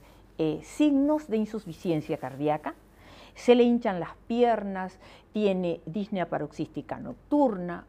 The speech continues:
ortopnea, entonces estamos ya ante una insuficiencia cardíaca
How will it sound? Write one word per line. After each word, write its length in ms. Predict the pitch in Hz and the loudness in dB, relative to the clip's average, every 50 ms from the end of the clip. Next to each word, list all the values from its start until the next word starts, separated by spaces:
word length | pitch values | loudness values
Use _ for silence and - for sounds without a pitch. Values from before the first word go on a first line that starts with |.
| - | 0
ortopnea, 920 | - 185 170 175 - - - 135 151 143 165 214 254 269 240 185 175 196 208 - - - - | 2 2 2 2 0 -14 -16 -10 -6 -2 2 4 6 6 6 4 2 -2 -4 -10 -18 -10 -6
entonces 680 | 196 185 180 - 202 190 208 208 202 - 254 247 - - - - - | -4 -4 -2 2 4 4 4 4 2 0 -2 -2 -2 -14 -20 -18 -12
estamos 600 | - 165 - - - - 190 196 202 190 156 143 - | -12 -12 -12 -12 -6 -4 -2 -2 -2 -4 -6 -6 -4
ya 240 | - 196 220 - - - - | -2 -2 -2 -2 -6 -12 -8
ante 240 | - 180 180 175 175 | -6 -6 -4 -4 -4
una 180 | 160 170 170 175 | -4 -2 -2 -4
insuficiencia 720 | 185 - 180 165 - 175 - - 156 151 143 - 180 170 | -6 -6 -10 -12 -12 -12 -10 -6 -6 -6 -6 -6 -10 -6
cardíaca 540 | - 240 240 220 196 175 160 156 - 196 | -4 -4 -4 0 0 0 0 0 -2 -6